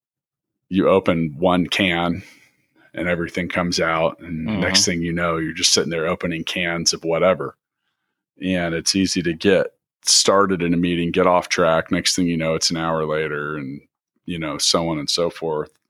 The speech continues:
Speaker 1: And I was even just telling you before we started here that I, um, I have intentionally shaved down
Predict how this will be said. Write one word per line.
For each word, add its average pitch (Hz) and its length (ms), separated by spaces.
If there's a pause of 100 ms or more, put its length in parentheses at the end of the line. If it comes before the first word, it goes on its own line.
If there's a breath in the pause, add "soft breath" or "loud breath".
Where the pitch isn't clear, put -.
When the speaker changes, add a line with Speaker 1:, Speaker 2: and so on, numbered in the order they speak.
(380 loud breath)
Speaker 1:
And 104 100
I 117 100
was 104 180
even 92 160
just 90 200
telling 117 240
you 92 80
before 92 380
we 87 100
started 113 400
here 85 240
that 82 320
I, 92 320
um, 87 520
I 92 180
have 92 180
intentionally 90 800
shaved 95 800
down 90 560